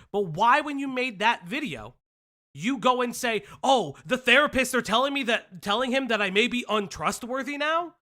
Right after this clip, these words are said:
You sound incredibly hurt and, frankly,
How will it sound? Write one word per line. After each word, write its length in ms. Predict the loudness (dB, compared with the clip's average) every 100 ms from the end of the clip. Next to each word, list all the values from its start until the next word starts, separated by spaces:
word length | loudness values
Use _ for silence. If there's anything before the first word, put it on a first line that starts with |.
| _
You 220 | -4 -2
sound 280 | 0 -2 -2
incredibly 540 | -2 -6 -8 -8 -10
hurt 400 | -14 -10 -8 -10 -12 _ -12 -12 _ -2
and, 220 | -2 -2 _ _ _ _ -20
frankly, 760 | _ 0 0 0 -6 -14 -14